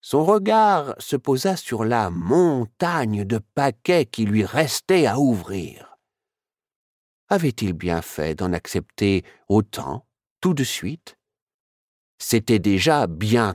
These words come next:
trop. Là, il demanda au lutin d'arrêter de lui apporter des cadeaux. Nao se retrouva seul,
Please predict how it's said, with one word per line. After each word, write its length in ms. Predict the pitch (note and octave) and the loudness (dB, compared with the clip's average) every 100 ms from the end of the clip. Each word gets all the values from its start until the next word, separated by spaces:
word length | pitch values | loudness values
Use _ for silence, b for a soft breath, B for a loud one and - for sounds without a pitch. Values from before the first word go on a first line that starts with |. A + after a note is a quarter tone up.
| - | -6
trop. 460 | - A3 B3 C3 - _ _ _ _ _ _ _ _ _ _ _ _ _ _ _ _ | -2 0 0 -2 -8 _ _ _ _ _ _ _ _ _ _ _ _ _ _ _ _
Là, 440 | E2+ E2+ C3 C3+ C3 _ _ _ _ _ _ _ _ _ | -6 -2 0 0 -2 _ _ _ _ _ _ _ _ _
il 160 | E2+ F#2 | -6 0
demanda 420 | G2 G2+ G2+ F#2+ | 2 4 2 2
au 60 | G2 | 2
lutin 440 | G#2 - A2+ A2 | 0 0 0 2
d'arrêter 500 | G2 G2+ G#2+ G2+ B2 | 2 0 0 0 0
de 100 | G#2+ | 0
lui 140 | F#2+ G2+ | 0 -2
apporter 400 | - G2 - A2+ | -2 -6 -4 -4
des 120 | G#2+ | -4
cadeaux. 460 | - G#2+ G#2+ F#2 - _ _ _ _ _ _ _ _ _ _ _ _ _ _ _ | -4 -8 -8 -12 -18 _ _ _ _ _ _ _ _ _ _ _ _ _ _ _
Nao 340 | F#2 A#2+ D#3+ | 2 4 4
se 160 | C#3+ - | 2 -4
retrouva 480 | F#2 F#2+ G2+ F#2 F#2 | -6 -6 -6 -4 -4
seul, 440 | - B1+ B1+ - | -6 -12 -14 -18